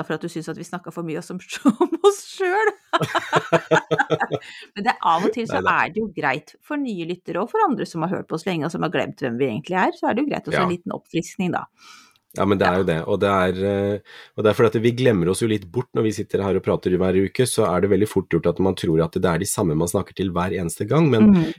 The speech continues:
Speaker 2: heldigvis, og veldig gøy er det, at det kommer til nye folk både jevnt og trutt, og, og det ser vi jo også at det dukker opp i, i, eh, i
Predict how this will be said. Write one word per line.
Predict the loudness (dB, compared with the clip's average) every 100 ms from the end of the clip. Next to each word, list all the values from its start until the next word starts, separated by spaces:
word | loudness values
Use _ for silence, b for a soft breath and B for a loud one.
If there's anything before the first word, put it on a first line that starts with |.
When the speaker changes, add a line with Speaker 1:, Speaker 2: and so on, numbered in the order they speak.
| _
Speaker 2:
heldigvis, | 0 2 4 4 6 4 2
og | 2 4
veldig | 2 2 -2 -2
gøy | -2 0 0
er | 2
det, | 2
at | 0 -2
det | -2 -2
kommer | 0 0 0 -2
til | -2 0
nye | 0 0 -2 -2
folk | 2 0 0
både | -2 0
jevnt | 2 2 0
og | -2
trutt, | -2 -2 -2 -10
og, | 0 2 4 4 2
og | 2 2
det | 2
ser | 2 2 4
vi | 2
jo | 0
også | -2 -6
at | -4
det | -6 -6
dukker | -6 -4
opp | -4 -4
i, | -2 -2 -2 B B B B -12
i, | -4 0 0
eh, | 0 0 0 0
i | 2